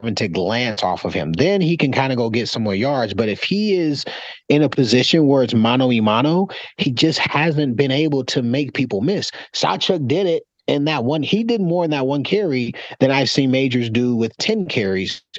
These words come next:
as the premier running back running up the A or B gap. So personnel-wise, I think Sawchuk did enough Saturday, even after his abysmal first couple touches, to deserve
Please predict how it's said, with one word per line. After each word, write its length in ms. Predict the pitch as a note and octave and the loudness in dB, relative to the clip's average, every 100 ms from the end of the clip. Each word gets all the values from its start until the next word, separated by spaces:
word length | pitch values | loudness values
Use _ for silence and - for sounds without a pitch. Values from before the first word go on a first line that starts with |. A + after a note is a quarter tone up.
| - | -4
as 240 | A#2 A2+ | -2 -2
the 140 | A2+ G#2 | -2 -2
premier 420 | - C3+ A#2+ A2 | -2 0 0 0
running 240 | B2+ C3 | 0 0
back 160 | A#2 F#2 | -2 0
running 480 | G2+ A#2 A#2 A2 G#2+ - - - | 0 0 0 -2 -4 -12 -6 -4
up 140 | A#2 | -2
the 180 | - A2+ | -2 -4
A 140 | G#2+ | -2
or 80 | F#2+ | -2
B 120 | F#2 | -2
gap. 240 | E2 - - _ _ _ _ _ _ _ - | -2 -4 -6 _ _ _ _ _ _ _ 0
So 160 | C3+ | 0
personnel-wise, 880 | A#2+ G#3 G3+ F3 E3 C#3 B2 A#2 - - - - - | 2 0 2 4 4 4 4 2 -2 -10 -14 -16 -2
I 120 | D3 | 2
think 180 | A3+ A3+ | 4 4
Sawchuk 460 | E3+ F3+ - C#3 G#2+ | 2 2 2 2 2
did 160 | D3 | 4
enough 240 | B2 B2 - | 4 2 2
Saturday, 640 | - B2+ G#2+ F#2+ F#2+ - G3+ | 0 2 2 2 0 0 0
even 420 | G#3+ A3+ F#3+ F3 | 2 2 2 0
after 500 | - D#3 D3+ - A#2+ | -2 -2 -2 -2 -2
his 180 | C#3 A2 | -2 -2
abysmal 720 | G2 F2+ C3+ D3 A#2 G2+ G2 | -2 -2 -2 0 0 0 -2
first 540 | - B2 A#2 - - - - - - | -2 -2 -2 -4 -8 -10 -18 -16 -6
couple 260 | C#3+ B2+ A2 | -2 0 2
touches, 640 | F3 F3+ - A#2 G#2+ - - - - | 2 2 4 4 2 0 -6 -12 -4
to 120 | C#3 | 0
deserve 560 | A#2 C3+ B2 A#2+ - | 2 4 4 2 0